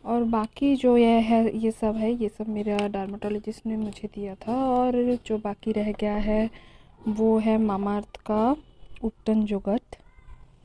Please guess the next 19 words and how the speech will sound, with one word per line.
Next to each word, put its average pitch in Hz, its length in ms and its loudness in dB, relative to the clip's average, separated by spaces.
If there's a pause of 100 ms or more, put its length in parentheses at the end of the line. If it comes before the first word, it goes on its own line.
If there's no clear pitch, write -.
(480)
जो 269 300 4
आप 269 240 2
लोग 285 280 4
winter 254 440 4
में 294 220 4
मैं 269 300 4
यूज़ 269 240 6
करती 220 240 -2
हूँ, 247 200 -2 (380)
specially, 214 840 0
अ, 208 140 -4
winter 220 400 0
में 220 120 2
ये 220 120 2
सब 220 200 -4
यूज़ 214 180 -2
नहीं 226 120 0
करते, 220 200 -4
लेकिन 220 300 -2